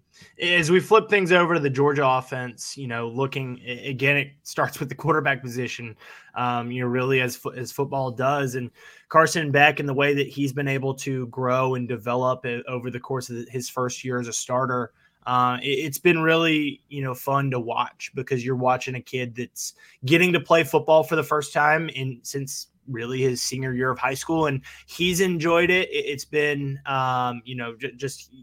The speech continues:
hearing him talk about it has been pleasant, um, you know, because, you know, w-, we heard from both the quarterbacks during the spring and, you know,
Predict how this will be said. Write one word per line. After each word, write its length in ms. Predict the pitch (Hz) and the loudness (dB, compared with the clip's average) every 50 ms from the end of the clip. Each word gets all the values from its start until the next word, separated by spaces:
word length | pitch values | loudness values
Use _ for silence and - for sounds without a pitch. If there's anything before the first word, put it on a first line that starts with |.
| - _ | -20 _
hearing 600 | _ - - - - 190 202 208 202 208 202 190 | _ -20 -18 -10 -2 4 6 8 8 8 8 4
him 300 | 165 131 147 160 160 156 | 0 -2 -2 -2 -2 -4
talk 320 | 139 - - 147 143 131 - | -4 -2 0 2 2 2 2
about 300 | 135 117 120 117 117 110 | -2 -2 -2 -2 -2 -4
it 60 | - - | -6 -10
has 220 | - 131 123 117 | -12 -12 -10 -10
been 240 | 110 127 120 117 110 | -8 -8 -8 -8 -10
pleasant, 400 | _ - 110 98 - - - - _ _ _ - | _ -10 -10 -8 -10 -14 -18 -20 _ _ _ -8
um, 300 | 123 123 117 117 113 110 | -6 -6 -6 -6 -8 -10
you 120 | 113 117 123 | -12 -10 -8
know, 180 | 120 117 113 _ - - _ _ _ _ - | -8 -8 -8 _ -16 -20 _ _ _ _ 0
because, 340 | 143 143 160 185 160 139 143 | 2 4 6 6 6 6 4
you 240 | 170 143 165 175 160 | 0 -2 0 0 2
know, 180 | 151 147 151 - 104 113 - | 2 2 0 -2 -6 -10 -14
w-, 240 | - 170 156 156 - 160 139 - _ _ _ | -14 -14 -14 -14 -16 -18 -20 -20 _ _ _
we 100 | 156 165 | -2 0
heard 220 | 160 175 208 190 - | 4 4 4 4 4
from 120 | 185 175 | 2 2
both 220 | 156 170 202 202 - | 4 4 4 4 2
the 100 | 175 - | -2 -6
quarterbacks 540 | - - 135 131 120 127 123 120 - - | -4 -2 -4 -2 -2 -2 -4 -4 -4 -8
during 220 | - 135 131 123 123 | -8 -8 -6 -6 -8
the 60 | 117 | -10
spring 520 | - - - 127 123 120 117 113 107 110 | -10 -12 -10 -8 -8 -6 -6 -8 -8 -10
and, 140 | 113 110 107 _ _ - - - - - _ - | -12 -12 -14 _ _ -20 -20 -20 -20 -20 _ -6
you 80 | 135 135 | -2 0
know, 320 | 127 123 123 123 117 120 | 2 2 2 2 0 -2